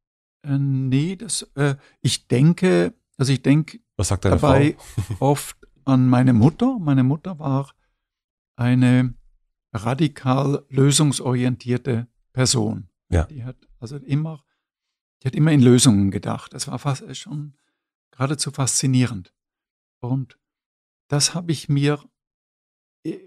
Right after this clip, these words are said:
Speaker 1: also irgendwie hab ich mir das nicht nur angeeignet, sondern teilweise bis zum Exzess, äh, gebracht. Und natürlich führt das auch zu Diskussionen. Also jetzt,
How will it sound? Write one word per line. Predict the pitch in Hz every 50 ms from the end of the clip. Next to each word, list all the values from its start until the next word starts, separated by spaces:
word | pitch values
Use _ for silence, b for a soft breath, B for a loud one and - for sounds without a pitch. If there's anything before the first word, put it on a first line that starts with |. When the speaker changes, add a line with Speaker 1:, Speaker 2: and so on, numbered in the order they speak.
| _ - -
Speaker 1:
also | 135 127 160
irgendwie | 160 170 175 175 170 156 156 156 135
hab | 131 139 151
ich | 139 - -
mir | 147 143 139
das | 131 135 131 - - - _ _
nicht | 143 156 143 - -
nur | - 139 131 127 123 127 - _ _ _
angeeignet, | - 139 165 175 202 254 156 160 190 165 175 160 147 - - - _ _ _ _ _ _
sondern | - - 147 143 147 156 151 143 131 - _ _ _ _ _ _ _ _ _ _ _ _ _ _
teilweise | 135 143 143 139 143 143 147 -
bis | - 151 135 -
zum | - 151 139 -
Exzess, | 123 - - - - 143 127 113 - - - - _ _ _ _ _ _ _ _ _ _ _ _ _ _ _ _ _ _
äh, | - 120 117 - - - -
gebracht. | - 131 - - - 113 107 - - - _ _
Und | - 135 - - - - _ _ _ _ _ _ _ _ _ _ _ _ _ _ _ _ _ _ _ _ _ _ _ -
natürlich | 135 - - 131 143 147 151 -
führt | - 160 -
das | 135 120
auch | 135 127 113 -
zu | - - - -
Diskussionen. | 139 135 123 - - 139 117 - - - 117 123 139 170 180 190 170 151
Also | 127 120 127
jetzt, | - 120 120 - - - -